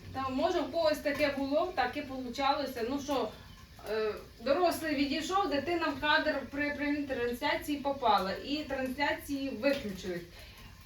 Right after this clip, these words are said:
Вони включаються, чи це вже взагалі назавжди? Вони не включаються, я не знаю. Якщо у когось таке було, напишіть мені в коментарі, дайте пораду,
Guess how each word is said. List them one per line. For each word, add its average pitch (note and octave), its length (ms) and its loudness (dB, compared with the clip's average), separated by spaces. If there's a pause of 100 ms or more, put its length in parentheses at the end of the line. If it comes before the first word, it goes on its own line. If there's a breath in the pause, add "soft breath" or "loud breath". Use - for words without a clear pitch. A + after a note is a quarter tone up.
Вони D#4+ 240 2
включаються, G4 920 4
чи C4 120 -8
це E4+ 200 0
вже D#4+ 160 0
взагалі D#4 520 2
назавжди? A#3 720 2
Вони A#3+ 240 -2
не B3+ 160 0
включаються, G3+ 760 0
я A#3 160 -2
не B3 160 -4
знаю. F#3 420 -4 (220 loud breath)
Якщо C#4+ 220 -4
у F4+ 60 0
когось E4+ 260 -2
таке D#4 260 -6
було, D4+ 420 -2
напишіть C#4+ 640 -4
мені C#4 240 0
в C4+ 100 -6
коментарі, C4 560 0
дайте C#4 300 0
пораду, C#4 440 0